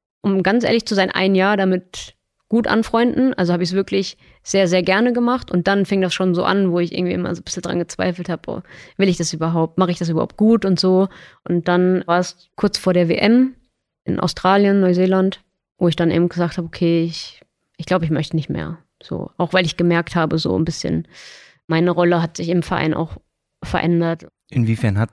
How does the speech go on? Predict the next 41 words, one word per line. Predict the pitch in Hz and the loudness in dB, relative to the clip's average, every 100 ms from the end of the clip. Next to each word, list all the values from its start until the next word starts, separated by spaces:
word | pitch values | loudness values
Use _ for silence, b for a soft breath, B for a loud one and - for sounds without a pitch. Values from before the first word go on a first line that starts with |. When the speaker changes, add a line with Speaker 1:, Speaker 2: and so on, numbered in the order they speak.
| - | -2
Speaker 2:
hast | 104 107 | -2 -2
du | 110 | -2
gemerkt, | 104 101 101 | 0 0 0
dass | 101 - | -6 -10
sich | 90 | -4
deine | 98 98 | -2 0
Rolle | 95 98 | 2 0
im | 92 | 0
Verein | - - 98 | -6 -6 -6
verändert | 131 117 143 151 | -4 -4 -4 -4
hat? | - 165 _ _ b b b b b b _ - | -8 -12 _ _ b b b b b b _ 0
Speaker 1:
Ich | 190 | 2
hab | 175 165 | 4 4
weniger | 190 180 175 | 4 4 4
gespielt, | 175 - 190 190 190 | 0 0 2 4 2
als | 185 175 - | 2 -2 -2
ich's | 175 170 - - - _ _ - | -4 -2 -6 -8 -12 _ _ -6
gewollt | 165 185 220 | 2 4 4
hätte. | 233 220 233 233 233 _ - | 0 0 0 0 -2 _ -2
So, | 208 | 0
auch | 180 170 | 2 2
wenn | 180 | 2
ich | 175 | 4
natürlich | 170 - 185 175 | 2 2 0 2
immer | 185 175 | 2 4
noch | 175 175 - B B B B | 2 -2 -12 B B B B
eine | 190 | 0
gute | 175 185 - 180 175 - | 2 0 2 2 2 0
Spielzeit | 175 202 190 185 165 | -4 -2 0 0 0
hatte, | 190 190 165 | 0 0 -2
aber | 156 165 | 0 0
ich | 165 - | 0 -4
hab's | - - - - b b b b b b - | -6 -8 -16 -16 b b b b b b -2
ehrlich | 185 170 | 0 0
gesagt | 170 175 - | 0 -2 0
gehasst, | 175 185 - - | 0 0 -2 -6
irgendwie | 190 175 175 | 0 2 2
immer | 175 180 170 | 2 2 2
so | 185 | 0
oft | 175 | 0
ausgewechselt | - 196 - 180 170 - 170 - - - | 0 0 0 0 -2 -4 -6 -6 -14 -14